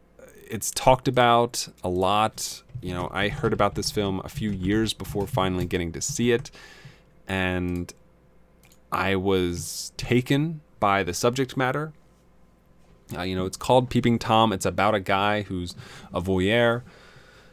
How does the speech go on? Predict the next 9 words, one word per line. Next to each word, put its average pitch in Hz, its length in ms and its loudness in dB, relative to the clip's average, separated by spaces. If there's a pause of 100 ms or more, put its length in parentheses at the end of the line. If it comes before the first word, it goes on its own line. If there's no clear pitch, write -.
(400)
and 98 680 0 (120)
it's, - 440 -4
it's 101 200 -4
a 110 40 -2
really 110 480 2
rough 101 680 2
movie. 104 580 0 (540)
It's, 92 340 -6
um, 90 600 -4